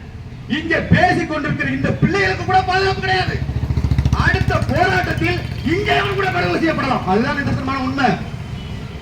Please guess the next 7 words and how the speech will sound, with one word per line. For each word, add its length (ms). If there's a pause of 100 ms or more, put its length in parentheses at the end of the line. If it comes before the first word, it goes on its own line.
(120)
அப்பேற்பட்ட 640
ஒரு 280 (260)
ஆயுத 460
சட்டத்தில் 500 (160)
அருவாவுக்கென்ற 1000
விதிமுறையை 540
விலக்கு 420